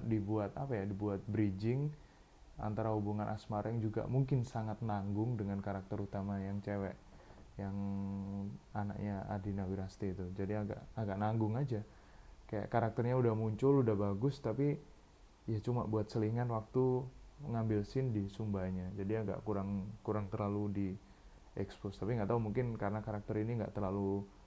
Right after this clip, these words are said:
diutamakan juga. Karena kan, apa ya, problematika yang diutamakan adalah kisah, apa ya, konflik antara ibu dan anak ini. Jadi mungkin karakter ini ya sekedar intermezzo saja. Dari segi jokes,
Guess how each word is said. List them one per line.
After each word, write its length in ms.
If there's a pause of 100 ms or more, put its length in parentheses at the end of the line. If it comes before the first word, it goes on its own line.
(120)
diutamakan 560
juga. 400
Karena 240
kan, 240 (720)
apa 160
ya, 160
problematika 800
yang 480
diutamakan 880
adalah 400 (1300)
kisah, 800 (400)
apa 160
ya, 120 (120)
konflik 400
antara 320
ibu 240
dan 160
anak 320
ini. 160
Jadi 160
mungkin 240
karakter 400
ini 160
ya 240 (560)
sekedar 480
intermezzo 560
saja. 320 (1200)
Dari 320
segi 320
jokes, 480